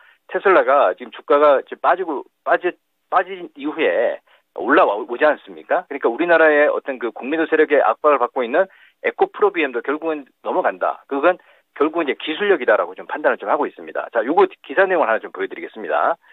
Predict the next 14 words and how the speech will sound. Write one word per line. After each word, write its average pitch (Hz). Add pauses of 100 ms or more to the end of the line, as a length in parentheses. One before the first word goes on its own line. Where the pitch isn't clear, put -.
(600)
자, 139
이 175
차 262
전지 220
우리가 165
이제 151
여기 151
보시면요. 107 (540)
신한 233
소울 240
이 151
차 185
전지 160
소부장 131